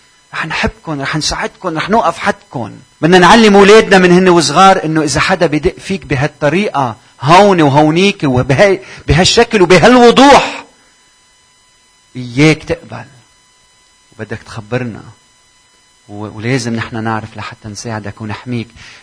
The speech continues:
لأنه هيدي بداية لطريق خطرة، مظلمة، جهنمية، بدها تهلك حياتك. فلازم نخبر أولادنا كل هالتفاصيل لحتى يعرفوا. لكن الوعي،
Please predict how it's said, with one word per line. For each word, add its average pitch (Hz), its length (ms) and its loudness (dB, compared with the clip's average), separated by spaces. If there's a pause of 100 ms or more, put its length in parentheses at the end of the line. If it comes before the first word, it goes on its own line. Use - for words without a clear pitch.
لأنه 123 260 -8
هيدي 123 300 -4
بداية 117 420 -4
لطريق 110 440 -6
خطرة، 104 580 -12 (280)
مظلمة، 113 600 -6 (480)
جهنمية، 135 960 0 (500)
بدها 110 180 -10
تهلك 110 360 -8
حياتك. 101 540 -12 (520)
فلازم 123 320 -4
نخبر 117 400 -4
أولادنا 113 400 -4
كل 165 220 -4
هالتفاصيل 117 800 -8 (340)
لحتى 104 340 -12
يعرفوا. 98 380 -8
لكن 139 320 0
الوعي، 123 480 2